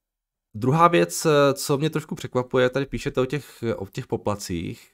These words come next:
těch pět procent, že si účtují a tak dále, potom ještě nějaké procento, eh, z nákladů. To mi přijde jako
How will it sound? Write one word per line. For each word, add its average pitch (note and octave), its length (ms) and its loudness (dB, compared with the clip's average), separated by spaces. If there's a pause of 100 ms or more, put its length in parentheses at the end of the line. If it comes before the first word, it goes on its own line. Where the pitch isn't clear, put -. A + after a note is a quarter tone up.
těch - 180 -18
pět A2+ 180 -6
procent, G#2+ 640 -4 (380)
že F2 180 -10
si G#2+ 140 -8
účtují G2+ 320 -4
a G2+ 40 0
tak G#2 120 -4
dále, F#2+ 220 0
potom F#2+ 240 -8
ještě G2+ 160 -8
nějaké G2 180 -6
procento, G2 640 -4 (320)
eh, E2+ 140 -6
z F2 60 -6
nákladů. F2 600 -6 (380)
To G2+ 100 -2
mi C#3 120 0
přijde D3+ 220 -2
jako D3 560 2